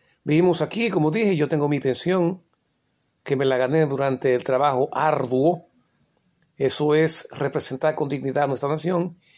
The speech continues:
y siempre tratando de hacer la, las cosas lo mejor posible. Claro, con nuestros, nuestras fallas humanas, como todas las tenemos. Ahora bien, hemos cambiado el go-, el, el gobierno allá,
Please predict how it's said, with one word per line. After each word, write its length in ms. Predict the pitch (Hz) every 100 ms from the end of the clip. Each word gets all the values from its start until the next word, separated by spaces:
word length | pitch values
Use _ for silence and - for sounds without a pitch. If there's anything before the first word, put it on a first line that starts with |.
| _ _ 151
y 220 | 139 135
siempre 340 | - 151 165
tratando 400 | 160 135 151 147
de 220 | 143 135
hacer 240 | 123 - 147
la, 220 | 123 -
las 220 | 135 120 -
cosas 240 | 147 135
lo 80 | 127
mejor 220 | 123 123
posible. 480 | 110 156 175 180 - _ - -
Claro, 280 | 170 220 175
con 100 | 143
nuestros, 440 | 135 123 127 - 160
nuestras 640 | 143 139 156 139 120 -
fallas 320 | 143 165 160
humanas, 520 | 123 123 160 170 160 - _ _
como 220 | - 135
todas 200 | - 147
las 120 | 123 123
tenemos. 600 | 120 104 104 - - _ _ _ - - -
Ahora 280 | 143 202
bien, 340 | 151 131 101 - - - -
hemos 360 | 151 196 214 -
cambiado 400 | 165 156 160 165
el 60 |
go-, 140 | 156 -
el, 800 | 143 143 139 139 127 123 117 - - - -
el 140 | 151
gobierno 340 | 139 135 143 131
allá, 380 | 147 190 208